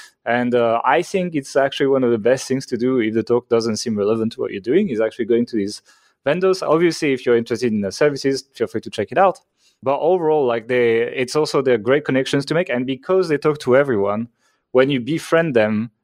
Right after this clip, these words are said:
and you go to the parties, then they can introduce you to anyone as well. So it's actually a really cool way to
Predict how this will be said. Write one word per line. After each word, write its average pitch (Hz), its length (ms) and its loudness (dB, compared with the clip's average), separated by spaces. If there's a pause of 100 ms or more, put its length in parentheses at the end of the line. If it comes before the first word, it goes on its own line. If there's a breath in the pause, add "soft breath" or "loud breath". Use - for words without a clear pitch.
and 123 160 0
you 131 100 0
go 131 100 4
to 135 160 -4
the 117 60 2
parties, 160 420 0
then 131 140 2
they 127 100 2
can 120 160 -2
introduce 117 600 -2
you 139 80 0
to 113 180 0
anyone 107 400 2
as 101 120 -2
well. 110 240 0
So - 120 -6
it's 107 140 0
actually 123 540 2 (380 loud breath)
a 113 120 0
really 123 920 0
cool 131 360 -4
way 117 420 2
to 113 380 -4